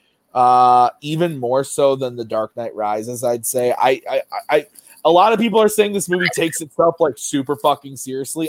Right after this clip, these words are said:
I really don't think it does. I think it kind of knows that it's dumb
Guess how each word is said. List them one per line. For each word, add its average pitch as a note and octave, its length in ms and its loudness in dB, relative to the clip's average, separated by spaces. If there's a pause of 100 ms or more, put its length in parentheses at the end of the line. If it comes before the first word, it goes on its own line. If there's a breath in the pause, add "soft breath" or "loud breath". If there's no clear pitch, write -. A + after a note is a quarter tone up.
I C3+ 100 -2
really D#3 260 -2
don't A#2 300 -12
think C3+ 180 -12
it G#2 100 -16
does. G#2+ 540 -8 (400)
I D#3+ 120 2
think F3 200 0
it A3+ 180 0
kind E3+ 240 0
of D#3 140 0
knows C3 400 0
that C3+ 100 0
it's C3 160 -4
dumb C3 640 -6